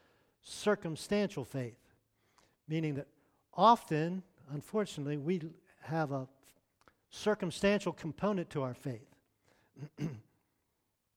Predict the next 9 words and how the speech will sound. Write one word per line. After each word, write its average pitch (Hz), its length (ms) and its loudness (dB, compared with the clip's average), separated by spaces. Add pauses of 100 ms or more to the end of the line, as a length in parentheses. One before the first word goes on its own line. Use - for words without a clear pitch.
(300)
We 147 160 2
look 151 260 6
at 190 100 4
circumstances, 180 920 2 (300)
and 185 40 0
it's 170 120 2
not 226 160 6
always 180 200 8
bad. 165 420 6